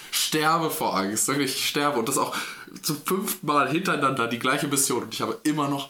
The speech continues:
komplette Panik. Und deswegen war Last of Us für mich einfach so, das hat mich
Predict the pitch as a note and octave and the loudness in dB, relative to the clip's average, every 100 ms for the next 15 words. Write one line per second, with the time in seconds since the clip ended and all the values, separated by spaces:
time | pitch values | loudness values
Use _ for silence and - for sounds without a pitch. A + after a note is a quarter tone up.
0 | - - C#3 C3 A#2+ - A#2+ A#2 G2 F#2+ | -4 -2 0 0 -2 -4 -2 0 0 -2
1 | - - A2 G#2 - - - - - G#2+ | -2 0 0 -2 -6 -12 -14 -8 0 2
2 | A2+ B2 B2+ A#2 A2 - A2 A2+ A2 A2 | 4 2 0 0 0 0 0 0 -2 -4
3 | G#2+ A2 G#2 G#2+ G2 - F#2+ - | -2 0 0 0 -2 -6 -6 -6